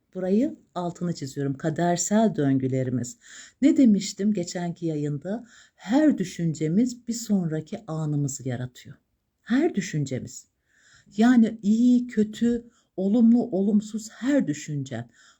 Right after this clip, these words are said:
O zaman ne dedim? Kuantum fiziği düşün-, düşünce dedim ya, o zaman otomatikmen olumlu düşüneceğiz arkadaşlar. Kadersel döngülerimizi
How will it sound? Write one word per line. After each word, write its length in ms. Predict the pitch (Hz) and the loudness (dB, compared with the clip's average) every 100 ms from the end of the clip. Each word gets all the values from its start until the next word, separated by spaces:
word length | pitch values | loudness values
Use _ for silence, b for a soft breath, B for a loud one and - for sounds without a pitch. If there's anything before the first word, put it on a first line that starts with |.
| _ | _
O 100 | 269 | -2
zaman 480 | 285 349 320 320 233 | 2 2 2 2 2
ne 120 | 277 | 2
dedim? 440 | 269 214 214 247 - | 2 0 -2 -2 -6
Kuantum 420 | 208 208 208 220 | -2 -2 0 -2
fiziği 360 | 208 175 190 | -2 -4 -4
düşün-, 380 | 170 - - 151 | -4 -6 -10 -12
düşünce 440 | 165 - 190 180 156 | -12 -6 -2 -2 -2
dedim 280 | 151 262 | -2 2
ya, 220 | 285 160 b b b _ - | 2 2 b b b _ -6
o 100 | 240 | 0
zaman 380 | 269 262 240 208 | 2 4 2 0
otomatikmen 920 | 202 214 214 214 247 - 196 214 214 - | -4 0 2 0 -4 -2 -2 -2 -4 -10
olumlu 420 | 175 170 160 147 | -8 -4 -4 -6
düşüneceğiz 560 | 127 127 131 131 123 117 | -6 -10 -10 -10 -10 -10
arkadaşlar. 760 | 113 123 127 131 - - - - _ _ _ _ _ _ | -12 -12 -14 -14 -16 -16 -20 -20 _ _ _ _ _ _
Kadersel 720 | - 214 226 233 240 277 277 208 | -2 0 2 2 0 2 2 2
döngülerimizi 1040 | 190 190 180 170 170 170 156 214 285 | 2 2 2 2 2 2 0 2 0